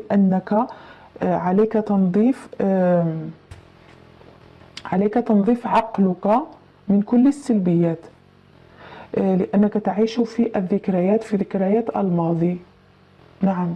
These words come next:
تعيش في ذكريات الماضي، وهذا يرفع من دبدبات الحزن، لذلك عليك التخلي. لماذا يجب أن تتخلى؟ لأن هناك شخص،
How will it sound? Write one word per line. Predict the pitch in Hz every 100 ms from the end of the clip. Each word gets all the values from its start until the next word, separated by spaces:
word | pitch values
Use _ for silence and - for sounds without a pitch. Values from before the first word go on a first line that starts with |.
| -
تعيش | 185 214 214
في | 208
ذكريات | 196 202 196 196 220 220 -
الماضي، | 196 190 190 180 220 302 - - - -
وهذا | 196 208 202 190 190 - - 185 240 226
يرفع | 220 226 - 220 208 247 - -
من | 196 190
دبدبات | 185 175 185 196 233 240 -
الحزن، | 185 - 196 214 269 330 - _ _ - - - - - -
لذلك | 190 190 196 226 247
عليك | 202 190 208 220 240 -
التخلي. | 226 202 - 196 170 - - -
لماذا | 180 202 214 285 269 262
يجب | 220 226
أن | 214 214 214
تتخلى؟ | 214 190 - 165 170
لأن | 185 - 269
هناك | 254 240 240 220
شخص، | - 240 - -